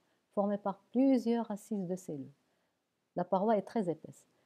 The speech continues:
Chez le type leptosporangier, les sporanges sont à parois très minces,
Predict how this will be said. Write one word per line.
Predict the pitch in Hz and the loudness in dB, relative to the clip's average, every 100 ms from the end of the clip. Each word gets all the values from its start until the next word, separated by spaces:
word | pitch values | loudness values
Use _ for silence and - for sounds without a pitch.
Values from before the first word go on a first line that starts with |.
| _ | _
Chez | - 233 | -2 0
le | 220 | 0
type | 233 - | -2 -4
leptosporangier, | 180 240 294 - 285 277 277 226 190 190 165 214 311 | 6 6 6 2 6 6 6 0 0 0 2 4 4
les | 294 | 2
sporanges | - 220 208 208 | 0 0 0 -2
sont | - 196 - | -4 -6 -4
à | 175 | -4
parois | 185 170 156 | -4 -4 -6
très | - - 214 214 | -6 -6 -4 -2
minces, | 190 180 202 277 | 2 2 4 0